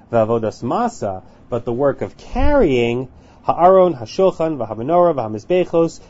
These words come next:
shebnei Kahas nosim." That refers specifically to the physical carrying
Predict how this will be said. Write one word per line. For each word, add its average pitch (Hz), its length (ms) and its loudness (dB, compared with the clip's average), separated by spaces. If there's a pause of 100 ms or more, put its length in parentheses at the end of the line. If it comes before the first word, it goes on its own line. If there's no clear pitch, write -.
shebnei 143 380 -4
Kahas 147 360 -2
nosim." 92 440 -10 (540)
That 226 320 4
refers 170 380 -2
specifically 190 840 -4 (220)
to 170 140 2
the 147 140 -2
physical 226 540 -2
carrying 131 680 0